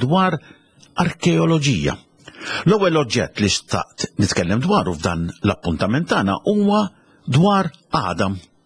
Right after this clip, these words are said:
Naħseb li kulħadd jaf, kulħadd sema, Bar Dalam, il-post li huwa marbut kemm mal-preżenza tal-ewwel nies li abitaw fuq il-gżejjer tagħna, kif ukoll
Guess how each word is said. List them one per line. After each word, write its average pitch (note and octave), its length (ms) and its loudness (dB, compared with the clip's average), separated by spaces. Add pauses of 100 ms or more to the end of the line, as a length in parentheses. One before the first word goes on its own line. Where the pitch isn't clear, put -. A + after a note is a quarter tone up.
(800)
Naħseb - 260 -2
li F#2 80 0
kulħadd F#2 460 -4
jaf, G2+ 300 -2 (200)
kulħadd G#2+ 360 -4
sema, B2 240 0 (420)
Bar A2+ 420 -2
Dalam, A2+ 360 -2 (500)
il-post C3 560 -2
li A#2+ 320 2
huwa B2 180 2
marbut A#2 640 -2
kemm A3 440 0
mal-preżenza B2+ 840 0
tal-ewwel A#2+ 460 0
nies C3 480 0 (100)
li G#2+ 160 4
abitaw G#2+ 640 -2
fuq - 240 -2
il-gżejjer F#2 400 0
tagħna, D2+ 220 -2 (760)
kif G#3+ 220 0
ukoll D2+ 400 -2